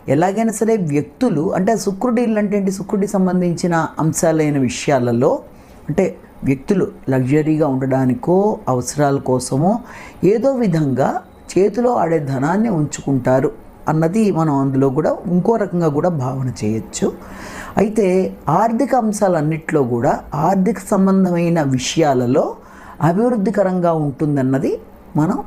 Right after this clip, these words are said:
ఇక్కడ అనుకోవచ్చు. అయితే ఇక్కడ కూడా ఈ వృషభ రాశిలో మనకి నక్షత్రాలు ఏమేమి ఉన్నాయన్నది తీసుకున్నట్లయితే కృత్తిక నక్షత్రం ఉంది, రోహిణి నక్షత్రం నాలుగు పాదాలు ఉన్నాయి, తర్వాత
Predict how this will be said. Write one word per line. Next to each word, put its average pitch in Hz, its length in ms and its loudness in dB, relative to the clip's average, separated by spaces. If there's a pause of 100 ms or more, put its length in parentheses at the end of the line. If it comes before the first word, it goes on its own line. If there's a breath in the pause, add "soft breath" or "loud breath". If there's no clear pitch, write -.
(280)
ఇక్కడ - 180 -2 (480)
అనుకోవచ్చు. - 560 -4 (560 loud breath)
అయితే 247 340 0 (420)
ఇక్కడ - 280 -2 (160)
కూడా 139 240 0 (460)
ఈ 180 120 0 (140)
వృషభ 214 340 0
రాశిలో 143 640 0 (520 loud breath)
మనకి 151 420 0 (360)
నక్షత్రాలు 247 720 0
ఏమేమి 214 280 2
ఉన్నాయన్నది 190 540 0
తీసుకున్నట్లయితే 156 800 0 (560 loud breath)
కృత్తిక - 320 0 (120)
నక్షత్రం 180 440 -2
ఉంది, 202 240 0 (800)
రోహిణి 147 320 4
నక్షత్రం 170 400 -2
నాలుగు 131 360 0
పాదాలు 165 380 2
ఉన్నాయి, 202 260 0 (480)
తర్వాత 170 240 2